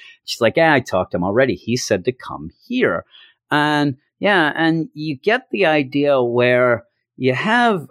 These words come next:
Sinister, who he's going to get her off the, the island, but she's gotta tell a tale first. She's gotta fill in some details. What I think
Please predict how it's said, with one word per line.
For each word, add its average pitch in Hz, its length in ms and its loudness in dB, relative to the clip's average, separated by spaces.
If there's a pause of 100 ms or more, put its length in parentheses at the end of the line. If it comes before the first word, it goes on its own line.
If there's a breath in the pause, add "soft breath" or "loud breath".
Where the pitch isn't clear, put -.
Sinister, 131 880 -2
who 123 340 2
he's 151 300 -2
going 220 400 0 (120)
to 120 100 -2
get 110 380 0
her 101 180 0
off 98 280 0 (120)
the, 90 120 -8 (100)
the 90 120 -4
island, 87 560 -4
but 117 300 2 (280 loud breath)
she's 156 360 -4
gotta 233 320 0
tell 131 400 0
a 110 120 -2
tale 104 460 0
first. - 380 -10
She's 151 240 -2
gotta 240 400 0 (380 soft breath)
fill 170 260 2
in 143 180 2
some 123 240 -2
details. 127 500 -2
What 113 220 -2
I 226 280 0
think 113 420 -2